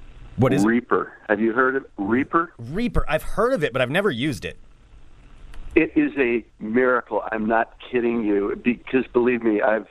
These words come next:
Speaker 2: you know, we had a hundred seventy people in our company with lots of audio editors, and we had all Pro Tools workstations and stuff.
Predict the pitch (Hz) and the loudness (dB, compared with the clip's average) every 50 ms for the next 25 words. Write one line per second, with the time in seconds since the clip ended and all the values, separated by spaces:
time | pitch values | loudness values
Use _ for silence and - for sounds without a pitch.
0 | - - 117 107 107 101 104 104 101 - - - - - - - - - - - | -10 -6 -2 -2 0 0 -2 -2 -6 -8 -10 -20 -20 -20 -20 -20 -20 -20 -20 -6
1 | - - 127 120 123 131 127 123 117 110 - - - - _ - - - - - | 0 2 2 2 4 2 2 2 2 0 -4 -16 -20 -20 _ -20 -18 -12 -6 -2
2 | - 143 139 131 117 104 - 131 120 117 117 113 - 127 120 - 120 117 113 107 | 0 2 2 2 0 0 0 0 0 0 -2 -6 -6 -6 -4 0 0 2 2 0
3 | 104 - 127 120 117 - 123 117 107 110 98 98 104 104 104 113 117 - - 120 | 0 0 0 0 0 2 0 2 2 2 0 2 2 2 2 2 0 -2 -6 -6
4 | 104 104 110 113 113 113 110 110 107 110 110 113 113 107 104 101 101 110 107 104 | -2 0 0 0 0 0 -2 -2 -2 0 0 -2 -2 -2 -4 -4 -2 0 0 0
5 | 104 107 110 113 104 101 101 104 107 107 - - 123 117 110 - - 113 107 107 | 2 2 2 2 2 4 2 2 0 -2 -4 -4 -4 -4 -4 -4 -6 -6 -6 -6
6 | - - - - - - - - - 127 120 120 120 - - 123 120 113 104 - | -8 -12 -20 -20 -20 -20 -16 -4 0 0 0 0 0 -4 -2 0 0 0 0 -2
7 | 120 113 107 - 117 113 - - 123 117 | -2 -4 -4 -4 -8 -6 0 2 2 2